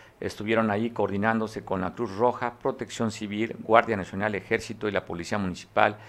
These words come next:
y Policía del Estado. Así es que para cuidar a la gente que vive ahí y la gente que vaya como destino turístico o que pase este municipio para otros lugares,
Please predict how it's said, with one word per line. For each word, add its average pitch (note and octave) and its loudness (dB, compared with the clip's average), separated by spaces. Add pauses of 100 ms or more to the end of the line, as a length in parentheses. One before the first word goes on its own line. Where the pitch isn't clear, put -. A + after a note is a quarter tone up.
(320)
y B2+ -6
Policía A2 0
del A2 -2
Estado. A2 -2 (460)
Así G2+ -12
es A2+ -14
que C#3 -4 (140)
para D3 6
cuidar D3+ 2 (180)
a F2 -10
la G#2 -4
gente B2 -2
que A2+ 2
vive E3+ 6
ahí A#2 6 (300)
y A2+ 2
la G2+ 6
gente - 2
que - 8
vaya A2 12 (380)
como G#2 -4
destino A2+ 0
turístico A#2+ 0
o D3+ 2
que - 2
pase E3 6 (380)
este A2 -4
municipio G2 -10
para F#2 -2
otros A#2 -4
lugares, B2+ -2